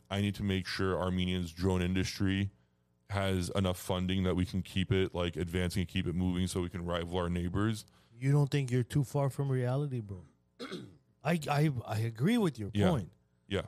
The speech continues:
Speaker 2: But living here thirty years, I promise you, you're
Speaker 1: That's what it does, is,
Speaker 2: So
Speaker 1: yeah, your
Speaker 2: you
Speaker 1: mortgage
Speaker 2: are,
Speaker 1: payment, your rent,
Speaker 2: you,
Speaker 1: do that to
Speaker 2: you're
Speaker 1: you.
Speaker 2: thinking about it as a diasporan Armenian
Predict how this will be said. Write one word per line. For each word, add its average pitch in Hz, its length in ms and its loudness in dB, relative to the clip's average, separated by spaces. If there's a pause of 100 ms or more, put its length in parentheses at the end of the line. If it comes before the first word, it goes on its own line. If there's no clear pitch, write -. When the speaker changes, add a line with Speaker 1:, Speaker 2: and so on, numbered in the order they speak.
(120)
Speaker 2:
But 117 120 -2
living 160 340 2
here 156 180 2
thirty 147 300 0
years, 143 260 -2
I 104 80 0
promise 131 640 -4
you, 110 80 -2
you're 95 300 -6
Speaker 1:
That's 117 220 4
what 127 120 6
it 110 100 2
does, 95 420 2 (140)
is, 104 240 4
Speaker 2:
So 95 120 4 (200)
Speaker 1:
yeah, 107 120 6
your 160 180 6
Speaker 2:
you 220 80 6
Speaker 1:
mortgage 262 340 4
Speaker 2:
are, 175 80 2
Speaker 1:
payment, 190 300 2
your 92 100 0
rent, 123 200 2
Speaker 2:
you, 196 160 4
Speaker 1:
do 190 60 4
that 170 120 4
to - 40 4
Speaker 2:
you're 214 200 4
Speaker 1:
you. 170 80 2
Speaker 2:
thinking 165 400 0
about 120 320 0
it 117 80 -2
as 110 180 -2
a 110 80 -2
diasporan 120 720 -2
Armenian 107 460 -4